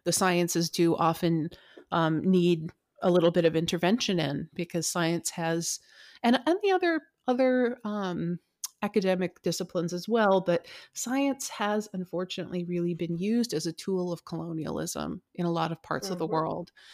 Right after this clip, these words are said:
Speaker 1: And so this is something that at, when the humanities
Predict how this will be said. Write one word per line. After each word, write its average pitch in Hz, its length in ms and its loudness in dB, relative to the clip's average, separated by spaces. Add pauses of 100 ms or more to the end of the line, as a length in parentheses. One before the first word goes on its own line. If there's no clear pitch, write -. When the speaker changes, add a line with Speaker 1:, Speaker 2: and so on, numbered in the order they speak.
(200)
Speaker 1:
And 180 120 0
so 170 140 2
this 185 240 0
is 196 100 0
something 170 420 0
that 156 300 -2
at, 170 160 -4
when 180 140 0
the 175 80 2
humanities 165 1000 0